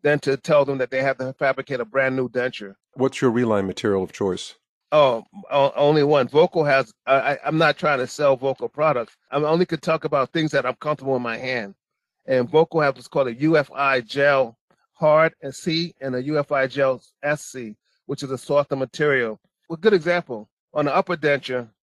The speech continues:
Speaker 1: I like to use the hard C, um, just to hold it in place because the bone is not going anywhere.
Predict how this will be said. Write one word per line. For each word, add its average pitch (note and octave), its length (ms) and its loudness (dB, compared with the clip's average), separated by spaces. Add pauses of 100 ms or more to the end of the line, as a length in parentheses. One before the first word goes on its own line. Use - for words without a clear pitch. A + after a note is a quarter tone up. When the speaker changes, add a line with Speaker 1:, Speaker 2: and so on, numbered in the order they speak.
(220)
Speaker 1:
I C3 60 -8
like D#3 140 2
to E3 80 -4
use D#3+ 100 0
the C#3+ 140 0
hard D3 280 2
C, A2 340 -8 (200)
um, B2+ 300 2
just D#3 220 -2
to D#3 60 -2
hold D#3 220 0
it C#3+ 80 0
in C3 120 0
place D3 300 -2
because B2+ 300 -2
the B2+ 140 -8
bone D3+ 320 4
is B2+ 160 0
not C3+ 180 0
going D3 300 0
anywhere. G#2+ 420 -8